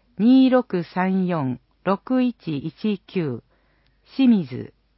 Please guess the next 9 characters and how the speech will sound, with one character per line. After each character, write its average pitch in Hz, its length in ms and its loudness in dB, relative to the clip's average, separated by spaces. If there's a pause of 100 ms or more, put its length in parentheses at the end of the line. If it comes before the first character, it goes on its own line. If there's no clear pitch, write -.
(3250)
市 254 120 4
民 285 260 4
ギ 277 100 -2
ャ 269 100 2
ラ 240 180 2
リ 170 260 -4
ー - 100 -12
三 214 240 -2
月、 160 440 -10